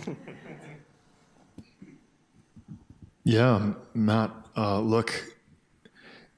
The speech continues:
Speaker 2: if we stay on the current global emissions trajectory, business as usual, and by the way, we're accelerating, our emissions globally are accelerating now. They haven't plateaued, they're actually increasing.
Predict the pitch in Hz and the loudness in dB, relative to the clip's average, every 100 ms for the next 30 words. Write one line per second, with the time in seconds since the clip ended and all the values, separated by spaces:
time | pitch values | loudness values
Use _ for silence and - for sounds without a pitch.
0 | _ 120 127 127 - 139 123 117 107 - | _ 2 4 4 6 6 6 4 4 2
1 | - 120 120 117 - 113 110 110 113 120 | 2 4 2 0 -2 2 4 4 4 4
2 | 113 110 123 110 - 110 107 107 107 110 | 2 2 2 0 0 2 2 2 2 2
3 | 131 117 107 110 110 104 110 101 104 120 | 2 2 2 2 2 2 2 4 2 2
4 | 113 113 113 107 110 113 - 113 110 107 | 2 4 4 4 2 2 2 2 4 4
5 | 104 113 110 110 127 117 107 110 - 110 | 4 2 0 -2 -2 0 2 2 2 0
6 | - 110 107 110 104 104 - 104 110 120 | 0 0 2 0 0 0 2 4 4 4
7 | 123 117 143 123 104 117 120 - - 107 | 2 2 2 2 2 2 0 -2 -2 -2
8 | - 120 101 107 107 110 - 104 110 110 | 2 2 2 2 0 0 -2 0 2 2
9 | - 101 - 123 | 2 0 2 0